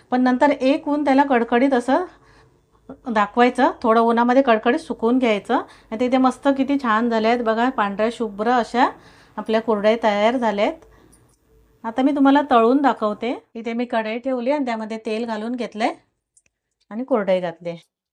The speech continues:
फटाफट होणारी रेसिपी कोणी बनवू शकेल आणि साध्या सोप्या पद्धतीने मी तुम्हाला दाखवले. किती मस्त छान फुलली गेली आहे बघा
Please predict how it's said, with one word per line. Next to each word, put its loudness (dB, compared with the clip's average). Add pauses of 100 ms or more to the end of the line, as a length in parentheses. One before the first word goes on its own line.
(3250)
फटाफट 0
होणारी -2
रेसिपी -6
कोणी -6
बनवू -4
शकेल -6
आणि -6
साध्या -6
सोप्या -8
पद्धतीने -6
मी -4
तुम्हाला -8
दाखवले. -6 (460)
किती -6
मस्त -2 (120)
छान 0
फुलली -8
गेली -4
आहे -4
बघा -2